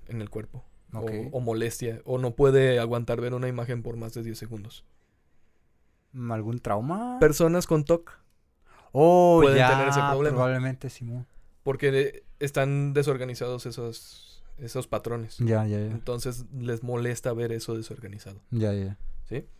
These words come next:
Speaker 1: Escopofobia.
Speaker 2: ¿Escupofobia?
Speaker 1: Escopofobia.
Speaker 2: Escupo.
Speaker 1: Escupelupe. Bueno, la, la chupelupe.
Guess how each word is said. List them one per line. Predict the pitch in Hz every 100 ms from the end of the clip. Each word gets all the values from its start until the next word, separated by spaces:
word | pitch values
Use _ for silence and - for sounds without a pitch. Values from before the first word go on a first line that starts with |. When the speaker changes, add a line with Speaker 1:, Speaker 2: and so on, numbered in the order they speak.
| - - _ _ _ _ _ _ _ _ - - - - _ -
Speaker 1:
Escopofobia. | - 113 107 147 151 - - - _ _ _ _ _
Speaker 2:
¿Escupofobia? | 110 - 156 202 170 165 190 240
Speaker 1:
Escopofobia. | 117 - 127 131 110 104
Speaker 2:
Escupo. | 123 - 147 -
Speaker 1:
Escupelupe. | 101 - 113 123 - - - _ 151 _ _ _ _ _ _ _ _
Bueno, | 123 123
la, | 110 95
la | 123
chupelupe. | 139 127 127 110